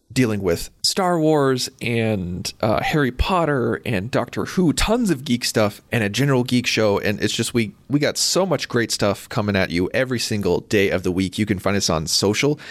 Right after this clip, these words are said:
You can find us on Facebook at facebook dot com slash the nerd party, as well as on Twitter at twitter dot com slash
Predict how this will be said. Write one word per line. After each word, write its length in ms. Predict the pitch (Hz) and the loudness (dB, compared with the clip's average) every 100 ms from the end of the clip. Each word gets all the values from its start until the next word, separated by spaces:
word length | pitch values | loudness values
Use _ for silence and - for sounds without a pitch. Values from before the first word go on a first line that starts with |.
| - | -8
You 80 | 104 | -4
can 100 | 104 | -2
find 140 | 101 98 | 0 0
us 100 | 90 | 0
on 80 | |
Facebook 460 | 78 104 101 113 - | 0 0 2 0 0
at 140 | 82 67 | -2 0
facebook 360 | 92 92 82 - | 0 0 -2 0
dot 160 | 87 | 0
com 200 | - 82 | 0 -4
slash 300 | - 90 85 | 0 0 0
the 80 | 85 | -2
nerd 220 | 85 90 | -2 0
party, 320 | - 104 117 - - - | 2 2 2 -2 -14 -6
as 160 | 110 | -2
well 140 | 123 127 | 2 2
as 100 | 113 | 2
on 140 | 104 | -2
Twitter 440 | - 147 127 113 - | -2 0 0 -2 -4
at 300 | 95 87 - - | -2 -2 -4 -10
twitter 260 | - 123 113 | -2 0 2
dot 160 | 98 | 0
com 320 | - 107 101 - | 0 -2 -2 -4
slash 560 | - 101 110 101 - | -4 0 0 0 -4